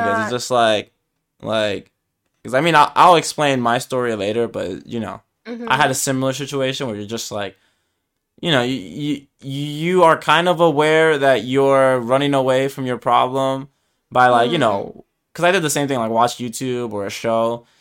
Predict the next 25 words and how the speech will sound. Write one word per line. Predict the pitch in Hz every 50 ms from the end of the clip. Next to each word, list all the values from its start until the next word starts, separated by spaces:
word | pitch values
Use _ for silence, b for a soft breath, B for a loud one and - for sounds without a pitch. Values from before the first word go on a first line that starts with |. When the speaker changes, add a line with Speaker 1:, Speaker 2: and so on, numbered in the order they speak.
| b b b b _
Speaker 1:
and, | 117 135 143 135 143
and | 151 156 170
you | 175
feel | 233 233 233 202 147
Speaker 2:
Mm. | 123
Speaker 1:
bad | 135 135 143 156
about | 170 175 175 175 175 175 180
it, | 180 180 - - - 127 -
but | - 143 139 135 127 127 -
at | 95 139 139 -
the | 139 135
same | - 151 147 151 160 160 151
time, | - 165 147 147 151 151 131
even | - 151 147 185 196
though | 185 175
you | 156 139
feel | 131 - - 156 156 147 139
so | - - 139 139
bad | 117 113 107 117 123
about | 131 131 135 135 135 139
it, | 120
you | 107 110 127 143 147 151 147
still | 139 - - - 147 147 147 147 143 139
aren't, | - - 120 127 127 131 127 127 - - 110
like, | 113 113 107 107 101 85 -